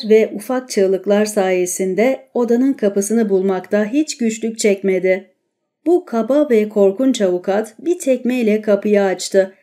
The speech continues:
ve bir sıçrayışta yatağın yanına geldi. Yarı çıplak ve heyecandan pespembe kesilmiş kadın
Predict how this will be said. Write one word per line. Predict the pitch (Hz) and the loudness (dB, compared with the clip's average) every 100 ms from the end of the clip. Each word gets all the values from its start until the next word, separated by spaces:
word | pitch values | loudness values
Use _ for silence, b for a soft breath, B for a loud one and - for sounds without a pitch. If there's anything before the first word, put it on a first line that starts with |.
| B 190 | B 0
ve | 185 170 | 2 2
bir | 285 | -2
sıçrayışta | - 349 - 254 214 - 240 247 | -2 -4 0 0 0 -2 -4 0
yatağın | 208 202 208 196 214 | 2 2 2 0 2
yanına | 202 190 196 190 | 2 2 0 0
geldi. | 180 175 175 180 175 - _ _ _ _ _ _ 233 | 0 0 2 0 0 -6 _ _ _ _ _ _ -4
Yarı | 277 370 381 | 0 2 0
çıplak | 240 - 190 202 | -4 -4 -4 0
ve | 214 220 | 0 2
heyecandan | 220 220 240 240 262 262 | 4 2 0 -2 -2 -2
pespembe | 269 311 - 220 196 196 | -2 -4 -2 0 2 2
kesilmiş | 196 196 190 190 - | 0 -2 -2 -2 -4
kadın | 185 220 294 | 0 2 2